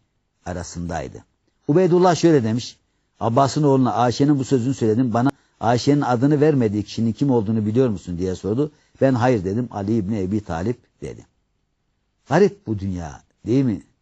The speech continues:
Muhammed Aleyhisselam'ın biri eşi Ayşe.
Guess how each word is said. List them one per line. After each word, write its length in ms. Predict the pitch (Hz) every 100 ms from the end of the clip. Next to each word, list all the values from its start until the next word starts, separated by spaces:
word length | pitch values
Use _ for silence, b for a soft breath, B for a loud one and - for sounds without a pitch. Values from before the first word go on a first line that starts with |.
| -
Muhammed 300 | 123 143 143
Aleyhisselam'ın 560 | 139 - 131 143 123
biri 300 | 113 120 127 _ _ _ _ _ _ _ _
eşi 420 | 107 101 - 90 - _
Ayşe. 480 | 92 82 78 - -